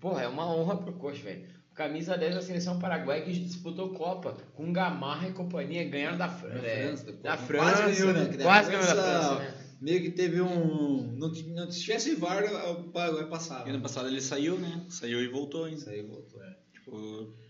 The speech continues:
Speaker 2: Ele foi sincero, né? Ele pediu um tempo ali, voltou,
Speaker 3: É.
Speaker 2: porque a família tava nessas coisas lá e voltou e o time
Speaker 1: Mas, cara, dá, dá pra ver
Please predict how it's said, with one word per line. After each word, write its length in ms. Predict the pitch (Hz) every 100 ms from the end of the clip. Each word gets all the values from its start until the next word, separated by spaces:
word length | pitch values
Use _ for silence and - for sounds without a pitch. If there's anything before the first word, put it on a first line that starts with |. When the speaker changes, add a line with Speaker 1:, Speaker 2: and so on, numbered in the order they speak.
| _
Speaker 2:
Ele 100 | 127
foi 140 | 131 165
sincero, 380 | 165 - 165 139
né? 80 |
Ele 100 | 127
pediu 240 | 131 127 151
um 60 |
tempo 360 | - 147 165 165
ali, 220 | 123 135
voltou, 680 | 165 147 - 139 175 165 120
Speaker 3:
É. 20 | 113
Speaker 2:
porque 140 | - 117
a 80 |
família 360 | 117 113 120 127
tava 240 | 127 127
nessas 320 | 120 113 117 -
coisas 280 | 123 131 123
lá 240 | 120 139 180
e 160 | -
voltou 480 | - 160 - 131 151
e 80 | 180
o 20 |
time 220 | 175 - 165 - - - _ _
Speaker 1:
Mas, 220 | 120 127
cara, 200 | 147 127
dá, 200 | 107 87
dá 220 | 101 110 123
pra 180 | 147
ver 220 | 117 127